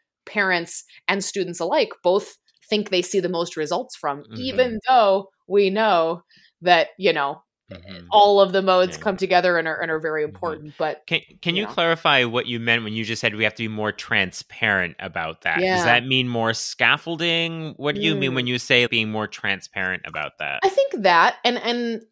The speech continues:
Speaker 1: I, when I think of transparency, I think, like, why we're doing it. You know, it's not
Speaker 2: Mm-hmm.
Speaker 1: just like, they don't just go home and say, "Oh yeah, we did some, like, speaking practice today in Spanish." It's like, "Okay, yeah, but what did you do it for?"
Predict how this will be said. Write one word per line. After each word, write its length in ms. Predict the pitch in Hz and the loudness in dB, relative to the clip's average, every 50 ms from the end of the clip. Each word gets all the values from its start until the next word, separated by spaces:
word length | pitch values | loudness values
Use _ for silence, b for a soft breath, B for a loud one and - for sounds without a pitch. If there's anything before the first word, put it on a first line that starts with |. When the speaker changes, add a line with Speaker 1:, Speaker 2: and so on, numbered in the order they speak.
| _ - | _ -6
Speaker 1:
I, 100 | - 214 208 | -6 -4 -4
when 200 | 214 220 233 226 | -2 -2 0 2
I 120 | 233 311 | 0 0
think 200 | 302 - 262 202 | 0 -4 -4 -4
of 80 | 196 175 | -4 -6
transparency, 600 | - 190 175 165 - - 190 170 170 175 - 180 | -4 -4 -4 -4 -4 -6 -6 -6 -6 -4 -4 -4
I 60 | 175 | -4
think, 180 | 190 - 214 196 | -2 -4 -4 -4
like, 120 | 185 160 - | -4 -4 -4
why 320 | - 147 156 151 151 156 | -4 0 2 2 2 2
we're 180 | 156 143 143 139 | 0 -4 -6 -8
doing 320 | 143 139 127 139 156 160 - | -8 -8 -6 -6 -6 -6 -6
it. 200 | - 78 - _ _ _ _ - | -10 -12 -12 _ _ _ _ -8
You 140 | 185 185 | -4 -4
know, 200 | 170 160 139 139 | -2 0 0 0
it's 180 | 156 170 - - | 0 0 -2 0
not 200 | 202 180 175 180 | 2 2 2 2
Speaker 2:
Mm-hmm. 40 | 185 | 0
Speaker 1:
just 260 | - 180 170 - - | -2 -4 -4 -2 0
like, 220 | 170 160 160 147 - - _ _ - - | 2 2 2 2 -2 -8 _ _ -6 0
they 140 | 190 208 | 4 6
don't 160 | 196 190 190 190 | 6 6 4 2
just 160 | 196 175 - | -4 -6 -2
go 100 | - 185 | -2 -2
home 200 | 190 175 170 175 | 0 0 -2 -2
and 100 | 165 - | -4 -2
say, 140 | 196 175 - | -2 0 2
"Oh 120 | - 262 | 2 2
yeah, 200 | 277 277 262 247 | 2 6 6 6
we 140 | 247 254 247 | 6 4 0
did 160 | 240 262 254 | -2 -4 -4
some, 160 | - - 254 247 | -6 -6 -2 -2
like, 180 | 220 202 202 | -2 -2 -2
speaking 600 | - - - - - 233 226 233 220 190 185 175 - | -2 -4 -4 -2 -2 -6 -6 -4 -4 -4 -4 -4 -2
practice 500 | - 160 127 - - 190 160 160 156 - | 0 0 0 0 0 -2 -2 -2 -2 -6
today 320 | - - 175 160 160 151 | -6 0 2 4 4 4
in 120 | 147 156 | 2 -2
Spanish." 380 | 147 - - 190 170 165 160 - | -4 -4 0 2 2 2 2 -2
It's 80 | 170 - | -4 -4
like, 100 | 180 170 | -4 -4
"Okay, 180 | 180 - 208 196 | -4 -4 -2 -2
yeah, 220 | 180 190 190 180 | 2 2 2 2
but 160 | 165 147 139 | 2 0 -2
what 160 | 165 160 180 | 0 -2 -4
did 160 | 180 180 175 196 | -4 -4 -6 -8
you 60 | 185 | -8
do 160 | - 175 165 | -6 -2 -4
it 120 | 147 - - | -4 -4 -4
for?" 680 | - - - 156 135 120 85 - 50 - - - _ | -14 -12 -4 -4 -2 -2 -2 -4 -6 -8 -10 -12 _